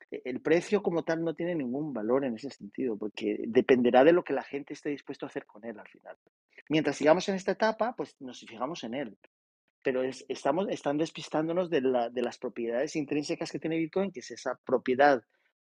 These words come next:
esa soberanía sobre el dinero, donde tú con una llave privada que puedes generar offline, no necesitas nada de nadie, no necesitas una billetera, no necesitas un Trezor, no ne-,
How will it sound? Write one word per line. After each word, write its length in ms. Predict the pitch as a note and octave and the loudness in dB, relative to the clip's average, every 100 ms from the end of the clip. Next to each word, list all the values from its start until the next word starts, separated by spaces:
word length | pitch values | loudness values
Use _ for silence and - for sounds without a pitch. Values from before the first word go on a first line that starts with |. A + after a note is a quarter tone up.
| _ B2+ | _ -8
esa 160 | - | -4
soberanía 680 | D#3 C3+ B2 A2+ D#3+ E3 A#2 | 0 2 0 0 0 0 -2
sobre 240 | A#2+ A2 | -6 -6
el 80 | A2+ | -6
dinero, 400 | A2+ B2 D#3+ A#3+ | -4 -2 -2 -4
donde 200 | C3+ A#2+ | -4 -4
tú 180 | - F3+ | 0 0
con 180 | C#3 B2 | 0 -2
una 180 | D#3+ E3+ | 0 2
llave 260 | D#3 D#3 D3 | 4 2 0
privada 400 | C3+ D3 E3 D3 | -4 -4 -4 -4
que 120 | - | -8
puedes 180 | D#3+ - | -10 -8
generar 500 | D#3 D3 D#3 D3+ - | -8 -4 -4 -6 -10
offline, 560 | C3 - D#3 D#3 D#3 C3+ | -16 -8 -4 -4 -6 -10
no 80 | C#3 | -12
necesitas 580 | D3+ C3 C#3+ D3 C#3 | -12 -12 -10 -8 -6
nada 400 | C#3 C#3+ D#3 C#3 | 2 6 8 6
de 120 | A2+ A#2 | 4 -2
nadie, 360 | C#3 D3+ A#2+ | -2 -2 -2
no 120 | A#2+ | -12
necesitas 480 | C3 B2+ B2 B2+ C3 | -8 -6 -4 -4 -4
una 140 | C3+ A#2+ | -4 -4
billetera, 440 | G#2 G2+ C3 B2+ | -6 0 2 2
no 140 | B2+ | 0
necesitas 420 | A#2+ A2 A#2+ A#2 B2+ | -6 -8 -8 -8 -10
un 140 | A2 | -6
Trezor, 360 | C3 C3 C3 B2 | -2 -2 -4 -10
no 80 | A#2+ | -10
ne-, 180 | B2 | -12